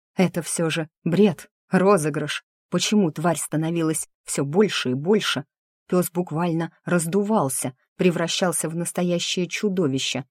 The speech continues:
На нем по-прежнему была шерсть, но теперь его фигура все больше походила на человеческую. Мускулистое туловище, волосатые руки, похожие на обезьяньи,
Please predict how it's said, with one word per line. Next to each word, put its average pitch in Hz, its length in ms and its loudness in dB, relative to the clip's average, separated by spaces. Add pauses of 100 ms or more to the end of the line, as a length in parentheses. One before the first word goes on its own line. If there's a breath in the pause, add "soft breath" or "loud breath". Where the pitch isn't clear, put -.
(320)
На 170 100 4
нем 160 160 0
по-прежнему 156 600 0
была 156 240 0
шерсть, - 480 -6 (340)
но 175 140 2
теперь 185 300 2
его 185 260 2
фигура 180 420 0
все 185 240 -2
больше 175 380 -2
походила 170 580 -2 (220 soft breath)
на 170 100 0
человеческую. 147 1040 -2 (320)
Мускулистое 165 760 -2
туловище, 175 680 -2 (180)
волосатые 147 760 2
руки, 175 420 -6 (200)
похожие 160 480 0
на 156 120 0
обезьяньи, 156 720 -2